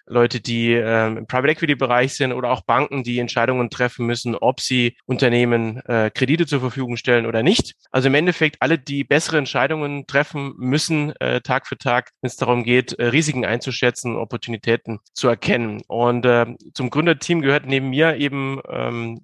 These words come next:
ein Patentanwalt und ein Professor für Ökonometrie und ein paar andere, äh, wackere Mitstreiter.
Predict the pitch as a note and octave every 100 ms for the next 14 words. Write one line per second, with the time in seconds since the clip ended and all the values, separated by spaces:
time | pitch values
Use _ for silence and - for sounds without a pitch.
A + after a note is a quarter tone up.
0 | - A2+ A2+ A2 - - C3 D3+ G3+ G3+
1 | F3+ F#3 F#3+ - - - - - - _
2 | C#3 C#3 C#3 - B2 B2 B2 B2+ B2 C#3
3 | C#3 A#2+ B2 - B2 A#2+ A#2+ - D3 F#3+
4 | E3 C3 A#2 B2 G2+ A2 C#3 D#3 D3 C#3
5 | C#3+ B2+ A#2+ C3 - B2+ C#3 - B2 B2+
6 | C3+ C3+